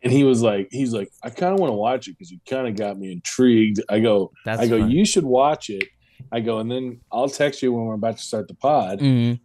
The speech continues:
Speaker 1: I go, "And you could make, like, a tweet about
Speaker 2: Yeah, he
Speaker 1: it."
Speaker 2: told me, he said
Speaker 1: I
Speaker 2: he,
Speaker 1: go,
Speaker 2: he,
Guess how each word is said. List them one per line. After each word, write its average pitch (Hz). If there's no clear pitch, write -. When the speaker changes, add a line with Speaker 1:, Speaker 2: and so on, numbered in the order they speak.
Speaker 1:
I 117
go, 113
"And 110
you 123
could 110
make, 117
like, 110
a 101
tweet 160
about 101
Speaker 2:
Yeah, 156
he 165
Speaker 1:
it." 151
Speaker 2:
told 190
me, 196
he 175
said 190
Speaker 1:
I -
Speaker 2:
he, -
Speaker 1:
go, -
Speaker 2:
he, 190